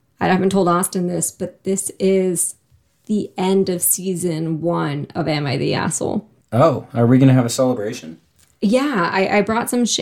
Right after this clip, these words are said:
Speaker 1: I bought some <laughs> champagne.
Speaker 2: That's why there's champagne. I was curious.
Speaker 1: Yeah, but then Austin didn't bring me any alcoholic drinks for myself, so, uh,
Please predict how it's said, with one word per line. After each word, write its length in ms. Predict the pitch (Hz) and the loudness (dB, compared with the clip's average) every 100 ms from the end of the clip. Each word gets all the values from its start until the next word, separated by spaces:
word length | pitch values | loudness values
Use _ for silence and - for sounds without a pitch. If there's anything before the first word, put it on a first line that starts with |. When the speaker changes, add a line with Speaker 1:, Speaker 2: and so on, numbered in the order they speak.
| - | 0
Speaker 1:
I 80 | 202 | 0
bought 300 | 180 233 277 | 2 2 2
some 160 | 262 | 0
<laughs> 0 | |
champagne. 960 | 240 - 220 - - - 226 - 190 170 | 0 2 2 2 -2 -2 -6 0 2 4
Speaker 2:
That's 240 | - - | 4 4
why 160 | 214 196 | 4 4
there's 180 | 160 143 | 4 4
champagne. 580 | 156 139 127 123 107 107 | 6 6 6 4 4 2
I 120 | 131 | 2
was 160 | 143 | 2
curious. 680 | 135 147 196 135 98 - - | 2 2 2 2 -4 -10 -14
Speaker 1:
Yeah, 380 | - 196 214 214 | -10 -4 -2 -2
but 200 | 196 214 | -6 -10
then 220 | 226 233 | -12 -12
Austin 480 | 226 202 233 - 247 | -12 -10 -10 -10 -12
didn't 240 | 240 254 247 | -14 -12 -6
bring 260 | 262 262 | -6 -6
me 200 | 277 277 | -12 -16
any 260 | 277 262 269 | -16 -16 -12
alcoholic 720 | 220 269 277 233 233 233 233 | -10 -10 -8 -8 -6 -8 -8
drinks 240 | 233 240 233 | -10 -8 -8
for 100 | 226 | -6
myself, 580 | 220 220 262 269 175 - | -4 -4 -4 -4 -4 -4
so, 400 | - 185 180 180 | 0 2 4 2
uh, 480 | 175 170 170 165 | 2 2 2 0